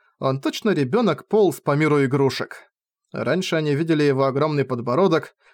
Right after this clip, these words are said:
но сверху могли и рассмотреть лицо.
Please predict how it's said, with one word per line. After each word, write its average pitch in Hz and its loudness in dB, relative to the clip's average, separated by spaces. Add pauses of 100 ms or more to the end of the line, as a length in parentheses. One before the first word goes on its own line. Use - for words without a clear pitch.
(100)
но 226 0
сверху 202 -2
могли 151 0
и 180 4
рассмотреть 139 -2
лицо. 139 -2